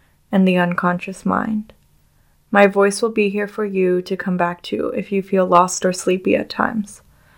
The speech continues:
The rest we get in Nidra can be deeply healing, and there is nothing wrong with falling asleep. Don't fight this.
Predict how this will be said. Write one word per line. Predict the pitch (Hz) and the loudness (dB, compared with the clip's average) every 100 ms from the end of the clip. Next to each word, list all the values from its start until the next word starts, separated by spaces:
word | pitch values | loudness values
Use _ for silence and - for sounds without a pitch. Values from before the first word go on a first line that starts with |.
| _ _ _ _ - | _ _ _ _ 0
The | 196 | 6
rest | 190 185 - | 6 4 -4
we | 202 | 0
get | 208 - | 0 0
in | 226 | 0
Nidra | 214 190 190 185 | 0 0 0 -2
can | 185 190 | 0 -4
be | 185 | -2
deeply | 185 185 202 196 | -4 -6 -4 -6
healing, | - 196 190 - 220 - _ _ _ | -2 0 0 -2 -10 -12 _ _ _
and | 202 | 2
there | 196 196 | 4 4
is | 190 | 0
nothing | 190 196 214 202 | -4 -2 -4 2
wrong | 180 180 180 185 _ - | 4 4 0 -8 _ -8
with | 196 | -8
falling | - 185 - 208 | 2 2 2 0
asleep. | 196 - - - - _ _ _ _ _ _ _ - | -4 -4 -6 -6 -18 _ _ _ _ _ _ _ 4
Don't | 202 202 202 | 6 6 6
fight | - - | 2 2
this. | - - - - | -2 -2 -6 -16